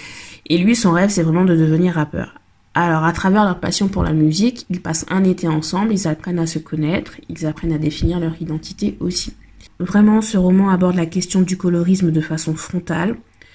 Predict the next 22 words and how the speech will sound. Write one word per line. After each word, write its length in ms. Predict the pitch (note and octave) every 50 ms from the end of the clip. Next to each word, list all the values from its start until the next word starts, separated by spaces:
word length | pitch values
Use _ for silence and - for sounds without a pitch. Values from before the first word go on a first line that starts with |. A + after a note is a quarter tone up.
| - - - - - - -
Les 160 | G3 F3+ F3
références 480 | F3+ F#3+ F#3+ F#3+ G#3+ G3+ G3 G3+ G#3 -
musicales 560 | G#3+ G#3 F#3+ F#3+ F#3+ G3 F#3+ G3 G3+ G3 G3
permettent 300 | F#3+ F#3 F3 F3 E3+ E3+
de 80 | F3 E3
voyager 420 | E3+ F3 E3+ F3 E3+ E3 E3 F3+
entre 240 | F3 E3+ E3+ - E3+
les 120 | E3 E3
musiques 420 | E3 E3 E3 E3+ E3 - - F#3 -
caribéennes 480 | - E3+ E3 F3+ E3+ E3 E3+ E3 E3
du 120 | E3 E3+ E3
passé 340 | E3 D#3+ D#3 D#3 - F3+ E3
et 20 |
d'aujourd'hui. 720 | D#3+ D#3 D3 D3+ D3+ D3 C3+ D3+ D#3 D#3 F3 F#3+ A#3+ C4+ - _ _ - - - - - - _ -
Et 100 | G3 E3
puis 100 | - -
surtout, 760 | - - - - - G#3+ F#3+ G3+ - - - G3+ G#3 - - - _
encore 320 | - F3 E3 - E3 E3+ E3+
une 100 | D#3+ D#3+
fois, 260 | - - F3 F3+ F#3+
ce 160 | F#3+ - F3+
roman 480 | E3 E3 E3+ E3 F3 E3+ F3+ F#3+ G3